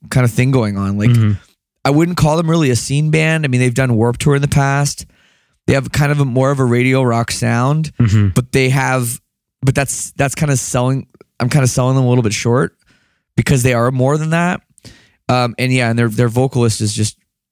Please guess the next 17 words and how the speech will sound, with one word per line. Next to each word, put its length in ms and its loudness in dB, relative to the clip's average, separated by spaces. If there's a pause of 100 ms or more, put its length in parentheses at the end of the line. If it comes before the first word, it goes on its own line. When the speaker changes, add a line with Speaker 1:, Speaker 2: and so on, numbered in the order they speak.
(140)
Speaker 1:
incredible. 500 0
He's 160 0
just 120 -4
got 120 0
a 40 0
massive, 640 0
massive 460 0
voice, 560 0 (540)
um, 500 -2
with 280 0
Speaker 2:
So 80 2
Speaker 1:
whatever 180 4
he's 140 2
Speaker 2:
easily 160 0
Speaker 1:
trying 180 2
to 80 0
do. 100 2